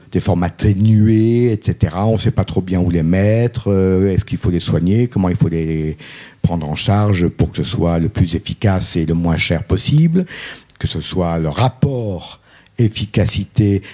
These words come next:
bénéfice-risque soit le meilleur, et cetera. On a, pendant très longtemps,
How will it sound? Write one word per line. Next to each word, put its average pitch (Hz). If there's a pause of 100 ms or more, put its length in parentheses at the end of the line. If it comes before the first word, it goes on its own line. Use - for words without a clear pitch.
(120)
bénéfice-risque 107
soit 78
le 73
meilleur, 110 (280)
et -
cetera. - (360)
On 127
a, 156 (500)
pendant 123
très 196
longtemps, 110